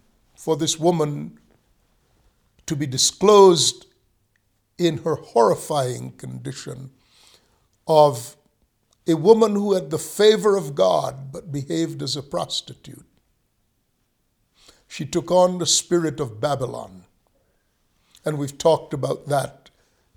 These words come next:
before. In the spirit of Babylon, one is known for, as Nebuchadnezzar,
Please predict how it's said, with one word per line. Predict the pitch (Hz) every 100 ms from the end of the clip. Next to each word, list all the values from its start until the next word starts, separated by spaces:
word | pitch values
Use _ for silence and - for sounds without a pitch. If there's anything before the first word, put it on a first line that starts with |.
| _
before. | 127 - 185 156 - - _ _ _ _ _ _ _ _ _
In | 196 208
the | 220
spirit | - - 220 214
of | 196 131
Babylon, | 143 127 123 - 127 135 - _ _ _ _ _ _ _ _ _ _ _ _ - - _ _ _ _ _ _ _
one | 143 180
is | 175 131
known | 143 175 180 180 170
for, | - 151 139 135 139 - 151
as | 127
Nebuchadnezzar, | 131 147 151 165 185 165 143 - 120